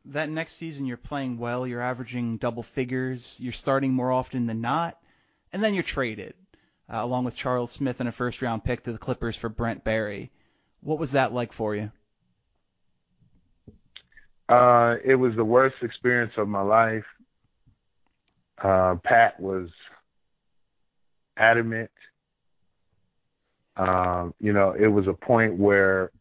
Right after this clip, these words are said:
Speaker 2: every day, you know, asking me what I'm gonna do.
Speaker 1: Mm-hmm.
Speaker 2: You know, "Are you gonna,
Speaker 1: What do, what do you
Speaker 2: you
Speaker 1: mean,
Speaker 2: can't
Speaker 1: what are
Speaker 2: leave
Speaker 1: you
Speaker 2: me
Speaker 1: gonna
Speaker 2: at
Speaker 1: do?
Speaker 2: the," No, it was just, that was literally the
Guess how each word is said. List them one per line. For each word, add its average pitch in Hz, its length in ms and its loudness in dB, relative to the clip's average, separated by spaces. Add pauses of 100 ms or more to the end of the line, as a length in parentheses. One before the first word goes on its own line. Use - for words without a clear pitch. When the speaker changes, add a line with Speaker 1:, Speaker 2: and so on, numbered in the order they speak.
Speaker 2:
every 110 320 4
day, 101 580 2 (1500)
you 101 100 0
know, 95 140 0
asking 107 480 4
me 98 140 0
what 98 180 2
I'm 95 160 0
gonna 90 240 -4
do. 110 640 4 (400)
Speaker 1:
Mm-hmm. 117 240 -2 (360)
Speaker 2:
You 95 120 0
know, 87 560 0
"Are 92 120 0
you 92 80 4
gonna, 90 140 0
Speaker 1:
What 170 100 2
do, 190 100 0
what 175 100 -2
do 175 60 0
you 175 40 0
Speaker 2:
you 165 40 -2
Speaker 1:
mean, 156 120 4
Speaker 2:
can't 135 100 4
Speaker 1:
what 127 100 6
are 104 40 8
Speaker 2:
leave 101 80 6
Speaker 1:
you 104 60 2
Speaker 2:
me 98 60 4
Speaker 1:
gonna 95 80 6
Speaker 2:
at 95 60 2
Speaker 1:
do? 113 60 -2
Speaker 2:
the," - 420 -2 (1080)
No, 156 200 6
it 165 40 4
was 104 160 0
just, 101 380 -4
that 110 160 4
was 101 180 -2
literally 113 560 6
the 92 560 -2